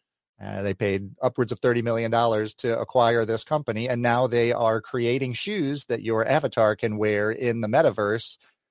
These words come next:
They're giving opportunities to create digital twins of these. So now they're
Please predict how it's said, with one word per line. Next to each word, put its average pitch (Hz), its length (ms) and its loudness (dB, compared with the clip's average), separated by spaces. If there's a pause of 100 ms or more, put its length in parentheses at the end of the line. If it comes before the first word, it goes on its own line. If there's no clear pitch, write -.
(260)
They're 107 120 -2
giving 113 340 0
opportunities 117 680 0
to - 120 -8
create 107 440 -4
digital 107 420 -2
twins 175 500 0
of 147 160 0
these. 147 300 0
So 135 80 -4
now 135 180 0
they're 123 220 0